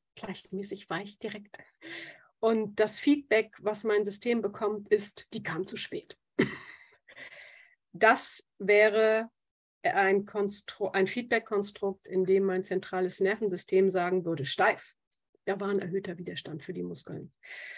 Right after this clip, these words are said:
Was aber eine Interpretation wäre auf das Feedback. Und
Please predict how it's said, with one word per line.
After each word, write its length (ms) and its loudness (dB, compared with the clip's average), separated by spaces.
Was 280 -2
aber 460 2
eine 280 4
Interpretation 1300 0
wäre 520 -2
auf 200 -8
das 220 -10
Feedback. 580 -10
Und 320 2